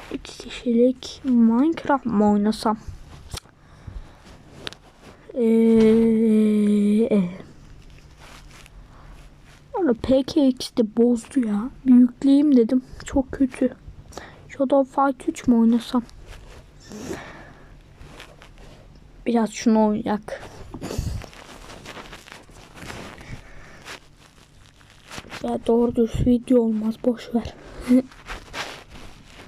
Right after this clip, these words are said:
Ana, ne oldu? Ee,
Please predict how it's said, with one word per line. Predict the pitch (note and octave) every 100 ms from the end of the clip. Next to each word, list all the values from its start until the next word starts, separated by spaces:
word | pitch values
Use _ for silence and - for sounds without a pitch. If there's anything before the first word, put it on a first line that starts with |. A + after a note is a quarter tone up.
| - - - - - - - - - - - - - - - C4+
Ana, | B3 A#3 - -
ne | B3+
oldu? | B3+ A#3+ - - - - - - - - - - - - - - - - - - - - - - - - - -
Ee, | -